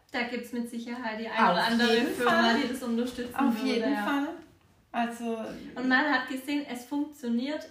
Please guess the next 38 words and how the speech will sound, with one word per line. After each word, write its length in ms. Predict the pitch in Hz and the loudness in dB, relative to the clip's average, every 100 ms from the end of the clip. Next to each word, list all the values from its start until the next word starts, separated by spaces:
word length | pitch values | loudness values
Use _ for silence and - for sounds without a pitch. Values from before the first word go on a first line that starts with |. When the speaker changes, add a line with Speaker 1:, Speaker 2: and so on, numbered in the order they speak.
| 247 | -4
Speaker 1:
Also 160 | 262 240 | -4 -2
Do 160 | 294 302 | 0 0
It 60 | |
Speaker 2:
Richtig. 140 | 359 - | 0 4
Speaker 1:
Fast 340 | 247 294 - | 6 6 4
in 80 | 285 | -2
Dortmund, 540 | 247 247 - 302 311 320 - - - | 0 0 -2 -4 -6 -6 -14 -16 -6
wir 100 | 262 | -6
sprechen 380 | - 254 294 240 | 0 0 0 -2
immer 240 | 254 302 | -4 -4
wieder 180 | 262 240 | -4 -4
drüber, 480 | - 226 233 269 - | -4 -4 -2 -2 0
aber 420 | 226 226 220 - | -2 -2 -6 -6
weil 200 | 233 220 | -2 0
wir 120 | 233 220 | 4 2
auch 40 | |
einfach 280 | 233 262 285 | 2 -2 -4
so 80 | 254 | -6
begeistert 760 | 233 226 240 233 294 - 254 226 | -8 -4 2 4 2 -2 -8 -6
waren, 260 | 202 208 220 | -4 -2 -2
Speaker 2:
Ja. 180 | 185 185 - - | -4 -6 -14 -10
Speaker 1:
ähm, 380 | 254 240 233 226 - | -4 -2 0 -2 -4
die 160 | 247 247 | -6 -4
haben's 240 | 247 262 - - | -4 -4 -10 -4
absolut 720 | 269 294 - 302 285 302 - - _ - | -4 -4 -6 -4 -2 -4 -8 -20 _ -20
vorbildlich 800 | - 294 285 302 294 294 285 285 | -2 0 2 0 -4 -4 -6 -6
vorgemacht. 760 | - 240 247 240 220 262 277 - - | -4 -2 -2 -2 -2 -2 -6 -16 -10
Ähm, 360 | 226 220 214 208 | -6 -6 -6 -8
das 100 | 226 - | -12 -16
hat 140 | 240 | -16
super 260 | - 302 359 | -12 -10 -10
funktioniert. 800 | 359 320 311 - 262 262 330 - - - - - | -10 -10 -10 -6 -2 -2 -2 -8 -16 -20 -20 -6
Man 160 | 254 | -2
hatte 180 | 254 254 | -2 -2
da 100 | 254 240 - - | -4 -6 -10 -2
keinerlei 600 | 277 285 330 311 262 262 | 0 0 0 0 0 -2
Risiko. 800 | 302 339 311 - 254 233 269 294 - | -4 -6 -8 -10 -6 -4 -4 -8 -10
Speaker 2:
Ja. 300 | 226 220 214 | -8 -6 -6